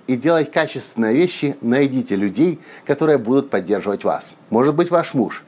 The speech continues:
ваша жена, ваш ребенок, ваш отец, ваша мама, м, э, ваш бизнес-партнер, может быть, ваши клиенты, просто ваши друзья, но всегда берите с собой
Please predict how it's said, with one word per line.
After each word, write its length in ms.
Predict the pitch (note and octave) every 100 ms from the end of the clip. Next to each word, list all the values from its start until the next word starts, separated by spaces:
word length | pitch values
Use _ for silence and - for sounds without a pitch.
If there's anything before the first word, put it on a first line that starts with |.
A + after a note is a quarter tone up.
| -
ваша 320 | F3+ G#3+ - C#3
жена, 380 | C#3+ B2+ F2 - - - -
ваш 320 | B2 D3+ -
ребенок, 520 | F3 D#3+ D#3 F#2+ D#2+ - - - -
ваш 340 | C3 D3 - -
отец, 540 | C#3+ - D3+ - -
ваша 500 | F#2+ D#2 C3+ - E3+
мама, 420 | E3+ F3 C#3 D2+ - - - - - -
м, 160 | A2+ C#3
э, 160 | B2 A#2
ваш 240 | C#3 B2
бизнес-партнер, 880 | A2 D#3+ F3+ F3 F3+ E3+ - E3 F#2 - -
может 380 | F#2+ C3 D3
быть, 160 | D3+ D#3
ваши 280 | E3+ E3 E3+
клиенты, 460 | F3 F3+ F3 A#2+
просто 360 | A2+ E3 E3 E3+
ваши 260 | D#3+ - C#3+
друзья, 580 | C#3 B2 G2 F#3 F3 - - - -
но 220 | C#3+ D#3+
всегда 520 | - - D#3+ C3 B2+
берите 360 | B2 A#2 A2+ G#2+
с 60 |
собой 460 | - G#2 B2 E3 -